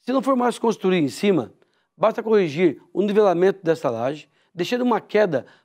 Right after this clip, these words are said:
para que a água não acumule em cima, não fique parada em cima da laje.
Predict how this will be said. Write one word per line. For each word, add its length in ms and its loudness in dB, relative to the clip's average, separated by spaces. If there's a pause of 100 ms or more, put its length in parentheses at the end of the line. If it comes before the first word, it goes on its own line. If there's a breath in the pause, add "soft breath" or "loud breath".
para 140 -2
que 100 -4
a 60 2
água 160 0
não 80 0
acumule 420 -2
em 40 -2
cima, 400 -2 (180 soft breath)
não 140 0
fique 240 -10
parada 680 2
em 60 -12
cima 320 -4
da 100 2
laje. 380 -4